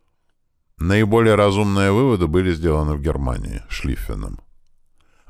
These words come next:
Он писал, что сторона, добившаяся на решающем участке фронта подавляющего преимущества в артиллерии,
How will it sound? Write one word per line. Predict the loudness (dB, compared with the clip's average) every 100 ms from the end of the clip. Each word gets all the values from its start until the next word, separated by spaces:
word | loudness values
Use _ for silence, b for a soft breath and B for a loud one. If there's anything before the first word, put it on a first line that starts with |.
| -6
Он | -4 -4
писал, | -4 0 0 0
что | 0 -4
сторона, | 0 2 2 2 -2
добившаяся | 0 -2 -2 -4 -4 -6 -6 -4
на | -2
решающем | -2 -2 -2 -2 -4 -6 -6
участке | -6 -6 -8 -10
фронта | -10 -6 -6 -6 -10 -12 b b -6
подавляющего | -2 0 2 2 0 -2 -8 -8 -6
преимущества | -6 -6 -6 -6 -6 -10 -10 -10
в | -8
артиллерии, | -10 -8 -2 -2 -2 -4 -8